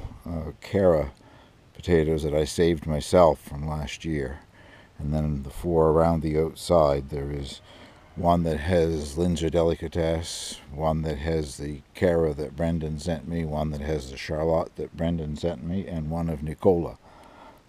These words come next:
So they're just on an old tarp that, uh, has seen <laughs> better days.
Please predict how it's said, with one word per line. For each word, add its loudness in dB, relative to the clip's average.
So -14
they're 0
just 4
on 8
an 8
old 6
tarp 6
that, 4
uh, -8
has -4
seen 2
<laughs> 0
better 4
days. -8